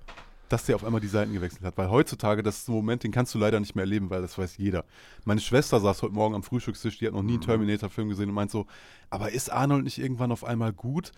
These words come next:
Speaker 1: So, es weiß jeder.
Speaker 2: Mhm.
Speaker 1: Aber ey, diese eine, diese eine Szene da, wo Sarah Connor durch die Klapsmühle, äh, <laughs> Entschuldigung,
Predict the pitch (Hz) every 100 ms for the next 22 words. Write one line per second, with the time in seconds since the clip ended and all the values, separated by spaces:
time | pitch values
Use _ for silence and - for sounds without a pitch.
0 | - - 123 - 110 110 101 - 95 90
1 | 85 - - 101 98 95 95 107 104 98
2 | 110 107 117 147 196 185 160 - 110 131
3 | 156 175 - 139 143 98 101 123 - -
4 | - - - - 107 147 139 131 139 139
5 | 127 131 - - - - 110 107 - -
6 | 131 - 101 107 98 - - - 165 -